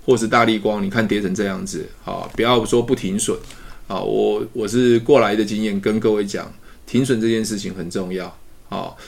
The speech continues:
宁可小赔，等待机会大赚。所以我，我一直跟各位讲，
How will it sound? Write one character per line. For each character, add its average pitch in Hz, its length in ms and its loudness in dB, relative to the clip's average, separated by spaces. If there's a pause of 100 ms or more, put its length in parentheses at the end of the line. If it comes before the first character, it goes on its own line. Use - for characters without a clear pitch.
(200)
宁 156 260 6
可 175 220 6
小 - 220 -2
赔， 101 360 -4 (360)
等 101 200 2
待 131 160 6
机 113 200 0
会 113 120 2
大 101 200 -4
赚。 95 200 -4 (140)
所 143 240 6
以 131 320 8 (140)
我， 110 520 2 (120)
我 113 120 4
一 143 60 6
直 139 100 4
跟 131 200 4
各 135 80 4
位 135 120 8
讲， 107 320 0